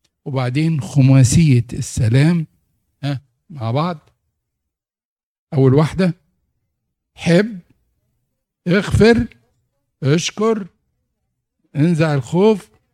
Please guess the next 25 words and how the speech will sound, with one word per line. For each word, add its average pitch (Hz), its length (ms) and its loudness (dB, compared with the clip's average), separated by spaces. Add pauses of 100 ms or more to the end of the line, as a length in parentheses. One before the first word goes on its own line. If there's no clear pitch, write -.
(280)
اهرب 170 580 0
من 156 160 -4
الشر 156 500 -4 (320)
ومن 143 220 -2
الخطية، 143 720 -2 (320)
اصنع 156 360 -6
سلام 147 380 -4
مع 127 160 -2
كل 151 280 -6
الناس 127 500 -4 (280)
بحسب 127 480 -6
طاقتك. 123 420 -14 (200)
تعالوا 170 280 0
ناخد 170 280 0
تدريب 143 500 -2
بقى 175 280 -4 (1000)
الأسبوع 117 480 -4
ده. - 180 -18 (840)
ممكن 269 500 0 (2250)
أنا 196 180 2
أحط 220 340 0
تدريبين، 147 640 0
اختار 143 580 -2
اللي 147 260 0
يريحكم 147 600 -2